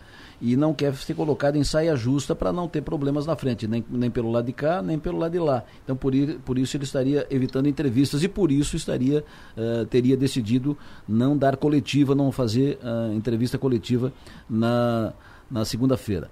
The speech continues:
O comunicado diz, o comunicado, do, a nota da, do P L, né, a nota da campanha do Jorginho, a nota do, da assessoria do Jorginho, uma nota oficial, tá aqui.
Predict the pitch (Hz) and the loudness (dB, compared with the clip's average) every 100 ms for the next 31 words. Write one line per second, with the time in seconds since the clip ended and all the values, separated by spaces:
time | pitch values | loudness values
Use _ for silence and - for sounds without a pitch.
0 | - 127 127 165 170 170 180 175 127 92 | -8 -4 2 4 4 4 2 2 2 0
1 | - - - - 101 120 120 113 123 156 | -8 -18 -20 -12 -2 0 2 0 2 2
2 | 190 208 214 - 107 107 101 95 90 85 | 2 -2 -8 -6 -4 -2 -2 -4 -4 -6
3 | 90 87 101 143 147 101 104 98 92 85 | -6 -2 2 2 0 -2 -2 -2 -4 -6
4 | 62 95 98 104 107 131 110 139 151 113 | -8 -10 -8 -2 0 0 0 -2 -2 -2
5 | 120 110 107 107 117 107 107 98 127 113 | -2 -4 -4 -2 -2 0 0 0 0 2
6 | 113 120 110 113 107 104 - 107 113 117 | 0 0 0 0 0 -2 -4 -4 0 0
7 | 101 117 104 120 98 - 92 95 101 131 | 2 0 2 0 0 -6 -8 -4 -2 -2
8 | 156 190 156 104 - - - 123 | -2 0 2 2 -2 -14 -4 -4